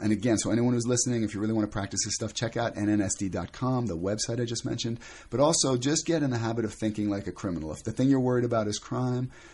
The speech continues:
try to think like a criminal. If you were going to mug someone, or you're gonna rob a car, or you're gonna try to get cash fast or something like that, what would you do? Where would you go? What would you look for? Try to do that.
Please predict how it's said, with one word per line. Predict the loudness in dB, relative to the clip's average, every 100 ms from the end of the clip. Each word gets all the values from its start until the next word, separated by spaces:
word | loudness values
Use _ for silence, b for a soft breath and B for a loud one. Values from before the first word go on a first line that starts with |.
| B
try | 0 2
to |
think | 2 2
like | 2 2
a |
criminal. | 0 0 2 0
If | 2
you | 4
were | 4
going | 4 2
to | 4
mug | 4 4 2
someone, | 0 0 -2 -2 -4 B B B
or | 0
you're |
gonna | 2 4
rob | 4 2
a | -2
car, | -4 -2 2 2 0 -2
or |
you're | -4 -2
gonna | -2 -2 -4
try | -6 -4 -2
to | -2 -2
get | -2 -4 -4
cash | -6 -4 -4 -6
fast | -6 -6 -6
or |
something | -6 -4 -4
like | -4
that, | -6 -8 B B B B 0
what | 2
would | 4 2
you | 2
do? | 2 4 4
Where | 4 4
would | 4 2
you | 0
go? | 2 2
What | 2 2
would | 0 -2
you | -2
look | -2 -4
for? | -6 -8
Try | -6 -4 -2
to | 0
do | 0 0
that. | 0 -2 -4 -6